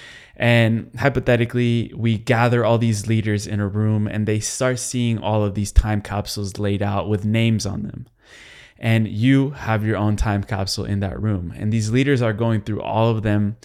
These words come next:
opening the time capsule, seeking out tools and guidance to be able to carry out the new earth that we're co-creating. You could include anything, uh, in this time capsule to leave behind,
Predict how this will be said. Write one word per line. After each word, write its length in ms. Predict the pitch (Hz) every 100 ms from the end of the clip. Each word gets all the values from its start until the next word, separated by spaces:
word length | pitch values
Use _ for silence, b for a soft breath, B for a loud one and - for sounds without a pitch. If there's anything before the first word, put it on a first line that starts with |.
| B B B -
opening 380 | 135 135 143 135
the 100 | 117
time 320 | - 110 107
capsule, 640 | - 104 - 110 104 107 B B
seeking 460 | - - - 135 135
out 480 | 117 117 110 - _ _ _ _ _ -
tools 600 | - 143 147 151 165 -
and 260 | 110 101
guidance 760 | 113 110 131 143 160 - - - b b b b
to 100 | -
be 100 | 120
able 140 | 127 117
to 60 |
carry 520 | 110 - 135 127 117 113
out 240 | 113 -
the 60 | 107
new 260 | 110 107
earth 340 | 101 101 - -
that 100 | 104
we're 160 | 101 95
co-creating. 840 | - 98 - 98 95 95 - - - B B B B B _ _ -
You 140 | 123
could 180 | 117 135
include 340 | 117 113 135 107
anything, 640 | 123 143 156 156 175 185 -
uh, 180 | 107 98
in 160 | 120 120
this 160 | 117
time 240 | - 113 113
capsule 500 | 123 113 - - 127
to 140 | -
leave 220 | 107 110 104
behind, 640 | 98 110 107 104 120